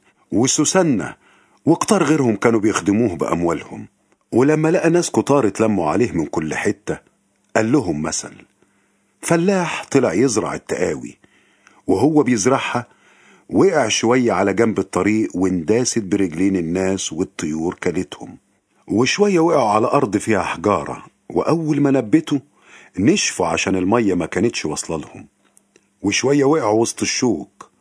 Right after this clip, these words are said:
راح الشوك طلع وياهم وخنقهم، وشوية وقعوا على الأرض الكويسة، ولما نبتوا وكبروا جابوا محصول قد اللي اتزرع مية مرة. ولما قال كده راح رفع صوته وقال:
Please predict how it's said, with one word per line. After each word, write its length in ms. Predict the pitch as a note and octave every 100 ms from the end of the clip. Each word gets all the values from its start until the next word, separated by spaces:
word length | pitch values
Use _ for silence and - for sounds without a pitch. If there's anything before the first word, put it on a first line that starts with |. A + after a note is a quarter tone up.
| _ _ _ _ -
راح 200 | G#2+ G2+
الشوك 360 | G2+ - D3
طلع 280 | - D#3+ A#2+
وياهم 580 | G2 F#2+ G2+ C3 E2 D#2+
وخنقهم، 580 | - F#2 A2 - - - _ _ _ _ _
وشوية 480 | A2 C3+ - G#3 F3+
وقعوا 300 | F3 F3 A2+
على 140 | G2
الأرض 280 | A#2 C#3+ F#2+
الكويسة، 580 | F#2+ - D#2 F2+ - - - _ _ _
ولما 400 | F2 F#2 F#2 F#2
نبتوا 400 | F#2+ F#2 C3 A#2+
وكبروا 480 | A2+ D3 A#2+ C3+ B2+ - _ _ _
جابوا 280 | C3 G#2+ G#2
محصول 420 | F#2+ - - C3+ -
قد 200 | F#2+ D2+
اللي 140 | E2 E2+
اتزرع 380 | F#2 G#2 E2
مية 140 | C#2+ C#2+ -
مرة. 320 | D#2+ - - - _ _ _ _ _ -
ولما 360 | F#2 G2+ G#2 G#2
قال 180 | C#3+
كده 380 | - C3 G#2 G2 - _ _ _ _ _
راح 480 | E2 F#2+ F2 - -
رفع 400 | F2 C#3 - F2
صوته 440 | - A#2+ B2 -
وقال: 600 | G2+ G2 G#2+ A#2+ A#2 A2+